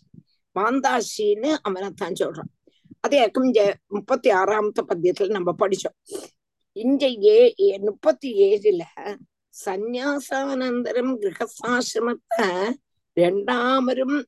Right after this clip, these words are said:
ரெண்டாமதும் ஸ்வீகரிக்கிறான்னா அவனை வாந்தாசிகள் என்று சொல்றதுக்கு காரணம் என்ன என்று இங்க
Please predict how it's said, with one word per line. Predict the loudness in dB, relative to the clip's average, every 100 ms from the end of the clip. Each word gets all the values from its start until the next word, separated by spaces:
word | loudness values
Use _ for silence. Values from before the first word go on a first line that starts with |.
| 0
ரெண்டாமதும் | 0 0 -4 -2 -2 -2 0 -2 -2 _ _ _ _ _ _ _ 0
ஸ்வீகரிக்கிறான்னா | 2 2 0 -2 -2 -2 -4 -6 -6 -4 -6 -10 _
அவனை | 0 2 2
வாந்தாசிகள் | 2 2 2 2 2 0 -2 -4 0 0 2 2
என்று | 0 2 -4 2
சொல்றதுக்கு | 2 2 -4 -6 -6
காரணம் | -6 -8 -8 -8 -6
என்ன | -6 -6 -8 -8 -8
என்று | -8 2 4 4
இங்க | -2 -8